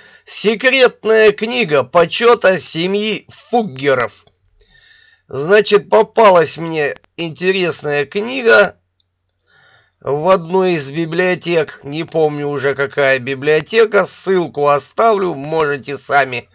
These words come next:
пошариться, может быть, что-нибудь интересное найдете.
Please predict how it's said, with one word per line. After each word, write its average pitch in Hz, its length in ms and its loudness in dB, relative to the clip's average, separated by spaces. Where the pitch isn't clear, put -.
пошариться, 185 840 2
может 151 480 0
быть, 127 260 -6
что-нибудь 190 560 2
интересное 156 840 -4
найдете. 151 640 -4